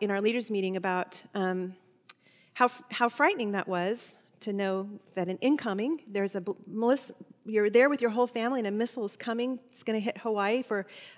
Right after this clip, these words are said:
I don't know, forty-five minutes, was it, until the, it was some space of time before the, the next message came and said it was a false alarm.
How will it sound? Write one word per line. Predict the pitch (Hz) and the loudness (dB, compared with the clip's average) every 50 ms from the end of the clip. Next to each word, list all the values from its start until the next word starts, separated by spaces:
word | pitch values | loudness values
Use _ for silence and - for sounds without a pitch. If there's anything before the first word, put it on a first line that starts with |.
| - _ - | -20 _ -8
I | - 220 240 | -4 -2 -2
don't | 254 285 - | -2 -2 -2
know, | - 262 247 233 | 0 0 0 0
forty-five | 233 - - 254 269 302 294 - 302 302 277 | -2 0 0 2 2 2 0 0 -2 0 0
minutes, | 285 294 302 - - - | 0 -2 -2 -2 -4 -4
was | - 285 277 285 | -2 -2 -2 -2
it, | 311 - - | -4 -6 -6
until | 240 - - 240 233 233 | -8 -4 -2 -2 -2 0
the, | 220 226 202 | 0 -2 -2
it | 202 202 - - - - _ _ _ _ - | -2 -4 -12 -20 -20 -20 _ _ _ _ -14
was | 226 208 | -8 -4
some | - - 277 277 285 277 | 0 2 2 4 2 2
space | - - - - 247 240 - 226 | 0 0 4 4 4 4 4 0
of | 208 | -6
time | - - 226 220 220 226 | -4 -2 0 0 0 0
before | 208 214 - - 214 208 208 208 202 | 0 -2 -4 -2 0 0 2 0 2
the, | 208 196 185 185 - 185 | 2 0 0 0 -4 -2
the | - 208 | -2 0
next | 202 214 214 - - | 2 2 0 -2 -2
message | 220 202 196 - 196 - - | -2 -2 -2 -2 -8 -10 -8
came | - 226 214 196 | -4 -2 -2 0
and | 196 190 | 0 -2
said | - - 208 | -2 -4 -4
it | 190 - | -4 -4
was | 190 180 185 | -6 -6 -8
a | |
false | 180 - - 190 196 190 - 196 | -8 -4 -2 -2 -2 -2 -4 -6
alarm. | 185 180 175 180 185 226 262 | -6 -4 -4 -4 -4 -4 -6